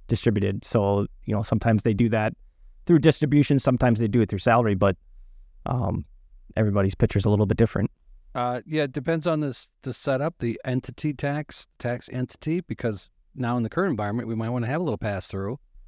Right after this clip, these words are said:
Speaker 1: Sure.
Speaker 2: because we get a pass-through tax credit. So it depends.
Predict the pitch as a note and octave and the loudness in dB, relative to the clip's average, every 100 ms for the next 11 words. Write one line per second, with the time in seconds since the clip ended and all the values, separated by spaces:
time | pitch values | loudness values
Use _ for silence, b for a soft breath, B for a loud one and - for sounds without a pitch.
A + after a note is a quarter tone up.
0 | - - B2+ A2+ - A#2+ A2+ A#2+ A2 A#2+ | 2 4 4 2 -2 -2 -2 -4 -2 -2
1 | B2+ A#2 A#2 A#2 A#2 A2+ - A#2+ B2 B2+ | -2 -4 -4 -4 -6 -6 -6 -4 -4 -6
2 | D3 - - - - - - - - - | -8 -6 -4 -4 -6 -18 -20 -20 -20 -20
3 | _ _ _ _ - B2+ A#2 D3 F#2+ - | _ _ _ _ -8 -6 -2 -2 -2 -6
4 | - | -16